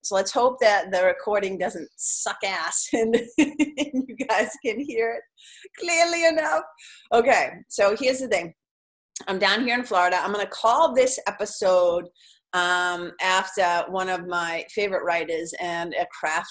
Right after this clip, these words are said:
talk that he did last year when I was down here, and it got me to thinking about it. Um, so I'm gonna call this one episode forty-eight, How's Your Character? How's your character? <laughs> And so this applies to both in writing and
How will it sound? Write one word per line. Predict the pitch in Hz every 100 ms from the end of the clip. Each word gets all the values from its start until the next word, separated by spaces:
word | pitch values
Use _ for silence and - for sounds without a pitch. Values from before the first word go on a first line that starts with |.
| -
talk | 143 151 - _ _ _ - _ _
that | 202
he | 185 240
did | 214 214
last | 185 175 180 202
year | 190
when | 175
I | 160
was | 165
down | 180 165 165
here, | 165
and | 151
it | 160
got | 165
me | 175
to | 160
thinking | 180 170 170
about | 147 135
it. | 135 - -
Um, | 180 170
so | -
I'm | 214
gonna | 202
call | - 240
this | 240 240
one | 220
episode | 202 262 - 220 214 -
forty-eight, | 240 233 214 190 - - -
How's | 220 220 226 247 247 202
Your | 196 185
Character? | - 180 175 165 180 139 - _ _ _ -
How's | 330 381 302
your | 277
character? | 277 254 226 - 190 - 277
<laughs> | 262 294 294
And | 285 262
so | - 247 240 247 - - -
this | 214 311 453
applies | 359 359 269 262 277 -
to | 262
both | 220 220 220 -
in | 196 185
writing | 170 226 285 170 170 - 196
and | 202 226 226